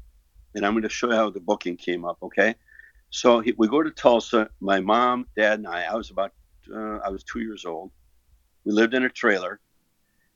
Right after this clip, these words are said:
and we traveled the Oklahoma territory from Oklahoma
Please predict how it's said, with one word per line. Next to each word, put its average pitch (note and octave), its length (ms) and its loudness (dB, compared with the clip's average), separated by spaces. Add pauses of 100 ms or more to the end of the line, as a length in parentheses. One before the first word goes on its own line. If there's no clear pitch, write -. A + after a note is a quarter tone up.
(140)
and G2+ 380 -2
we G2+ 120 -8
traveled A2+ 520 4
the G2+ 120 -4
Oklahoma G#2+ 540 -4
territory F2 520 -6
from F2 160 -12
Oklahoma G#2 720 -8